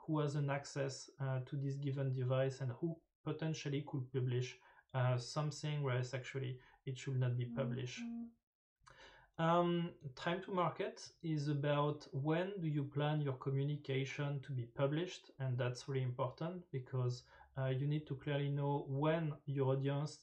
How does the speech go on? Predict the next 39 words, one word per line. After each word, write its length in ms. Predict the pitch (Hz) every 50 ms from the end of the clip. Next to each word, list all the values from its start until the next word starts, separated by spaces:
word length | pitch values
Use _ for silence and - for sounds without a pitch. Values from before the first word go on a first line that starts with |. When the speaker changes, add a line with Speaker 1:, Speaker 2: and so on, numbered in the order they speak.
| -
Speaker 1:
expect 640 | 139 127 - - - - - 165 - - - - - _ _ _ _ - - 147
your 240 | 139 143 139 139 - -
post 320 | 147 139 143 139 - -
to 60 | - 139
be 100 | 127 113
published, 640 | - - 143 143 143 156 165 175 185 180 - - - -
and 180 | 151 151 151 143
as 200 | 135 131 127 135
well 260 | 135 135 151 156 156 151 - - - - _ -
you 100 | 151 143
need 200 | 147 170 170 -
to 80 | - 160
take 260 | - - 139 135 -
care 220 | - 160 151 151
about 340 | 143 139 135 131 131 - -
your 140 | 139 131 - 139
employees. 640 | 139 139 131 - 135 131 120 113 123 127 - - - - -
For 120 | - 135 123
example, 340 | 123 139 135 123 135 135
let's 320 | 131 131 147 156 151 - -
imagine 540 | 175 160 160 156 139 156 170 170 170 170 - -
that 280 | 143 139 131 127 127 -
you're 140 | 151 143 139
gonna 300 | 143 139 139 139 139 131
dedicate 600 | 143 139 143 143 131 - 147 139 135 135 - -
one 180 | 156 156 156 156
human 320 | 151 143 139 139 139 135
resource 400 | 131 131 127 131 135 135 131 - - - - - - _ _ _ -
to 120 | - 143 135
deal 340 | 131 131 147 156 170 165
with 300 | 151 147 139 135 135 127
community 560 | - - 139 139 139 143 139 127 127 - - 131
management, 600 | 120 120 127 135 135 147 165 165 170 180 175 -
to 100 | - 131
deal 220 | 123 131 131 127 123
with, 160 | 120 117 123 123 - - - - - - -
uh, 160 | 127 120 117 117
social 380 | - - 147 - - - 160
network 560 | 147 135 135 131 - 151 143 131 127 - -